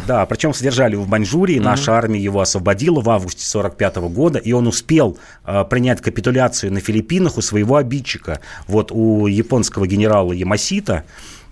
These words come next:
Speaker 1: э, который победил в Сингапуре. Вот он командовал в сорок пятом году, в августе сорок пятого года на Филиппинах.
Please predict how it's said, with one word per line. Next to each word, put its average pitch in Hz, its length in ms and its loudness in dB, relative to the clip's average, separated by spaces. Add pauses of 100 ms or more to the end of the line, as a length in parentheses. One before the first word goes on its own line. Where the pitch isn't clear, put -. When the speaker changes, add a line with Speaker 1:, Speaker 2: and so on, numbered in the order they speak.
(100)
Speaker 1:
э, 95 180 0
который 101 280 0
победил 98 540 0
в - 60 -14
Сингапуре. 90 600 -2
Вот 82 160 -6
он 98 100 -2
командовал 90 440 0
в 78 60 -10
сорок 85 260 -2
пятом 85 260 -2
году, 98 240 0
в 107 80 2
августе 82 280 0
сорок 82 220 -6
пятого 85 280 -4
года 85 180 0
на 87 60 0
Филиппинах. 170 580 0